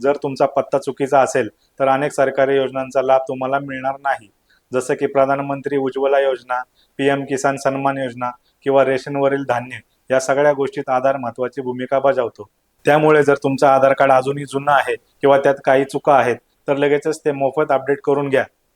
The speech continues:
यासाठी फक्त तुमचा आधार क्रमांक आणि ओटीपी लागतो. यूडीआयने हे स्पष्ट केलं आहे की चौदा जून नंतर कोणत्याही प्रकारचा अपडेट ऑनलाइन असो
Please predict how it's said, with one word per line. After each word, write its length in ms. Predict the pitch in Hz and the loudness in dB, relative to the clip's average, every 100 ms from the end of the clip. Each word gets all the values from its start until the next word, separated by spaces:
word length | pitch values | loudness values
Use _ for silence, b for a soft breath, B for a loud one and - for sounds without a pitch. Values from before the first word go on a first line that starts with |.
| _ | _
यासाठी 360 | 135 147 139 139 | -2 0 -2 -4
फक्त 300 | 139 135 - | -4 -4 -4
तुमचा 360 | 151 143 139 135 | -4 -4 2 2
आधार 220 | 131 139 | 4 0
क्रमांक 460 | 135 131 127 123 131 - - | -2 -6 -6 -4 -4 -4 -10
आणि 160 | 127 | -6
ओटीपी 400 | 131 131 139 - | -4 -4 -4 -2
लागतो. 380 | 143 113 - 107 - | 0 0 -2 -8 2
यूडीआयने 440 | 147 165 180 185 | 6 6 6 4
हे 100 | 160 | 2
स्पष्ट 320 | - 151 - | 2 0 2
केलं 260 | 151 151 139 | 2 6 6
आहे 220 | 120 127 | 6 4
की 360 | 135 _ - 143 | 0 _ -4 0
चौदा 320 | 143 139 143 | 4 4 4
जून 200 | 139 143 | 2 -2
नंतर 260 | 139 135 135 | -2 0 0
कोणत्याही 400 | 139 135 147 151 | 2 2 2 4
प्रकारचा 440 | 139 135 131 135 | 4 2 2 2
अपडेट 300 | 127 131 135 | 2 2 0
ऑनलाइन 380 | 131 127 139 139 | 0 -2 -2 -2
असो 240 | 123 135 | -2 -4